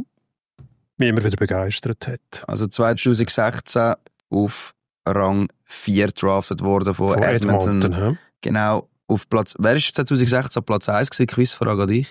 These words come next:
Speaker 1: Zweitausendsechzehn, das wüsste ich nicht. Stefan Roth wüsste jetzt das, das muss
Speaker 2: Ja.
Speaker 1: aber auch.
Speaker 2: Hat einen Schweizer Bezug.
Speaker 1: Ein Schweizer Bezug, dann ist es der Nico Hischier gewesen.
Speaker 2: Nein.
Speaker 1: Wer ist es gewesen?
Speaker 2: Austin Matthews.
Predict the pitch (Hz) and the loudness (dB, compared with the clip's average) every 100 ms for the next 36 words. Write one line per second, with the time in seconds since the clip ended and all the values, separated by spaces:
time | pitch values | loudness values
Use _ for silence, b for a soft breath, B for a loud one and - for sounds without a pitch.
0 | - _ - 110 - 131 110 101 98 117 | -10 _ -2 -2 2 4 6 4 2 2
1 | 127 - - 78 - 101 - - 107 113 | 2 0 -2 -2 -4 -6 -8 -4 -4 -6
2 | - - _ _ - 131 117 - 107 107 | -10 -14 _ _ -2 2 2 2 2 4
3 | 120 - 107 127 - 139 - 139 127 139 | 2 0 0 0 0 -4 -2 -2 0 0
4 | 127 110 139 120 127 185 110 127 123 110 | 2 2 2 2 2 0 0 2 2 4
5 | 123 135 127 127 - 110 101 - - _ | 4 4 2 2 2 0 0 -4 -20 _
6 | _ _ _ _ 95 95 107 - 123 127 | _ _ _ _ 0 4 2 2 0 0
7 | - 92 85 - 110 90 - - - 156 | 0 -2 -2 -2 0 2 0 0 2 2
8 | 135 - 92 113 135 147 147 - 160 - | 2 2 2 2 2 0 -2 -4 -6 -8
9 | _ _ - - - - _ _ _ _ | _ _ -6 -6 -16 -20 _ _ _ _
10 | _ _ _ _ 98 92 - - 95 - | _ _ _ _ -2 0 -4 -4 -6 -8
11 | _ _ - 101 - 98 95 110 - - | _ _ -2 0 0 2 2 0 -2 -2
12 | - | -4